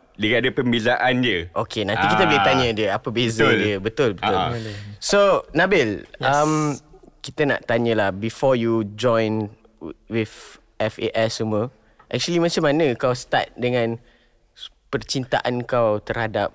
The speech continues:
Speaker 2: sukan ni?
Speaker 3: Oh.
Speaker 2: Cuba kau cerita kat kita orang.
Speaker 3: The origin story lah, eh.
Speaker 2: Origin lah. Kita
Speaker 3: Origin
Speaker 2: nak tahu
Speaker 3: story.
Speaker 2: origin.
Speaker 3: Um, okey, journey into football ni for me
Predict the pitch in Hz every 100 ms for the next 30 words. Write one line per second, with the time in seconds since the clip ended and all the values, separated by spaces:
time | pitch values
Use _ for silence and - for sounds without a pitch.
0 | - - 120 - 117 98 98 85 - _
1 | - 160 143 127 113 101 98 151 143 113
2 | 98 101 - 90 62 - 90 80 76 76
3 | - _ - 127 131 135 139 139 147 131
4 | 143 147 139 190 202 175 190 151 190 156
5 | 131 131 180 180 - 185 143 143 120 170
6 | 156 117 92 - - - - - _ _
7 | - 139 147 143 143 143 147 147 147 123
8 | _ _ _ _ - - - 147 - 175
9 | 127 110 107 120 131 143 156 151 147 147
10 | 143 139 139 131 135 135 143 139 160 160
11 | 165 185 190 185 190 - 139 139 160 208
12 | 233